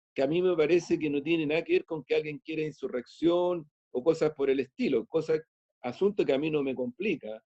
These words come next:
al contrario, francamente lo quiero decir, francamente lo quiero decir, porque aquí hay sectores que, "Oh, el pobre pueblo, ¿cómo va a sufrir?". Yo no sé si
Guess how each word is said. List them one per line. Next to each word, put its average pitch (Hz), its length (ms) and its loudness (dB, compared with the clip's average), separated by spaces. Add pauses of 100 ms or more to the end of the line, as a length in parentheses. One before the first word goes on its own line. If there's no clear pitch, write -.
al 123 180 -4
contrario, 131 640 -2 (100)
francamente 175 580 -2
lo 175 120 0
quiero 180 180 0
decir, 196 300 -4 (400)
francamente 160 600 0
lo 123 100 2
quiero 156 140 2
decir, 156 260 0
porque 120 240 0
aquí 123 200 -4
hay 170 60 -2
sectores 165 480 -2
que, 139 200 -12 (380)
"Oh, 170 420 8
el 123 80 2
pobre 139 320 4
pueblo, 156 420 6
¿cómo 147 200 -6
va 151 60 -4
a 151 40 -8
sufrir?". 139 360 -6
Yo 165 140 -2
no 226 80 0
sé 208 180 0
si 262 160 -6